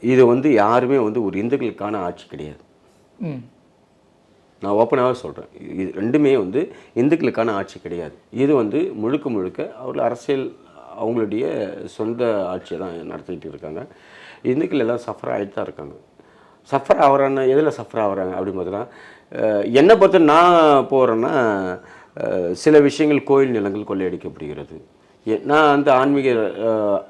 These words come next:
Speaker 1: அதை கையில் எடுத்து போகிறதுனால, சமூக பிரச்சனைகள் போகிறதுனால, மணல் கொள்ளை நிறைய இருக்கு. மணல் மாஃபியா பத்தி நிறைய நடந்து கொடுத்து இருக்கு.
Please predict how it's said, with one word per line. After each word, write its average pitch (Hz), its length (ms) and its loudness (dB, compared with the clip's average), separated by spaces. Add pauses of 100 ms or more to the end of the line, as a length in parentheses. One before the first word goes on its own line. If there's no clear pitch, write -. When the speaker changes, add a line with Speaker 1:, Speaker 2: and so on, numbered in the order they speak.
(120)
Speaker 1:
அதை 117 180 -2
கையில் 120 240 2
எடுத்து 117 200 -4
போகிறதுனால, 95 460 -6
சமூக 120 360 -4
பிரச்சனைகள் 87 520 -10
போகிறதுனால, 82 240 -10
மணல் 131 400 0
கொள்ளை 87 340 -8
நிறைய 85 220 -8
இருக்கு. - 240 -16 (200)
மணல் 131 300 -2
மாஃபியா 117 420 -6
பத்தி 101 240 -10
நிறைய 101 280 -6
நடந்து 87 300 -10
கொடுத்து 76 260 -14
இருக்கு. - 240 -20